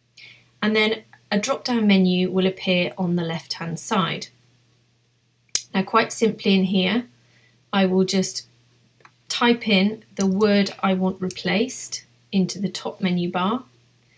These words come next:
and immediately Word will do the work for you and will find every single word in your document that you typed in to this box here.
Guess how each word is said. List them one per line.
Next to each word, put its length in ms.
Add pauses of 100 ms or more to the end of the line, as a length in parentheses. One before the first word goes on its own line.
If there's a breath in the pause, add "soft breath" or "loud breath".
(380 soft breath)
and 140
immediately 960
Word 420
will 140
do 160
the 80
work 280
for 200
you 300
and 160
will 100
find 460
every 240
single 400
word 380 (100)
in 140
your 100
document 760 (160)
that 180
you 200
typed 440
in 220 (380 soft breath)
to 100
this 220 (180)
box 300
here. 380